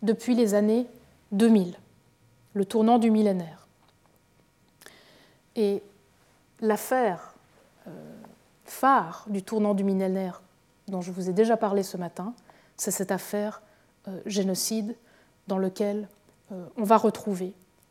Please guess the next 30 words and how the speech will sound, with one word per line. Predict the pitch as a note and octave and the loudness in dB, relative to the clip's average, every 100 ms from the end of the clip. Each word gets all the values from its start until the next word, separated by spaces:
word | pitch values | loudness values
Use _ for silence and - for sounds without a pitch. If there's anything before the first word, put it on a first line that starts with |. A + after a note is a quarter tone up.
| _ | _
la | G3+ | 0
responsabilité | G3+ G#3 G#3+ - G3 G3 F#3 | 0 0 -6 -4 -2 -2 -4
pour | F#3+ F3+ | -8 -8
négligence | F3 F3 F3 F#3 F3+ - - _ _ _ _ | -10 -8 -10 -12 -16 -18 -20 _ _ _ _
au | F3 | -6
centre, | - B3 A3+ - - - _ _ _ - | 0 2 0 -2 -16 -20 _ _ _ -18
euh, | F#3+ - | -16 -12
de | F#3+ | -4
la | F#3+ | -2
discussion. | F3 F#3 - F3 - - _ _ _ _ _ _ _ _ _ _ _ - - - _ | -2 -6 -8 -16 -16 -20 _ _ _ _ _ _ _ _ _ _ _ -20 -20 -20 _
À | A3 | -8
cette | - C#4+ | 2 2
pratique | - D4 D#4 B3 | 4 2 4 4
judiciaire | B3 G#3+ - C4 B3+ D4 C#4 | 4 2 0 0 2 0 0
et | A3+ | 4
désormais | G#3+ A#3 G#3+ G#3+ A3 | 6 6 6 4 2
coutumière | - C4+ C#4 C4 B3 | 0 -2 4 6 6
de | G#3 | 6
la | G3 | 4
diligence | F#3+ F#3+ F#3+ F#3+ F#3 | 2 -2 -2 -2 -4
due, | G#3 A#3 C#4+ - _ _ _ - _ - | -4 -6 -8 -12 _ _ _ -20 _ 2
est | A#3 | 6
venue | C4 | 6
s'ajouter | B3+ B3+ A#3 B3 C#4 | 6 4 4 2 2
depuis | A#3+ - A3 | 0 0 0
les | A3+ G#3 | 2 4
années | G#3+ A3 G#3+ | 6 4 4
dix-neuf | G3 G#3 G#3 | 0 -2 -2
cent | - | -4
soixante | G3+ G#3 G3 C#4 D#4 D#4 - - | -6 -4 -4 -2 -2 -6 -16 -20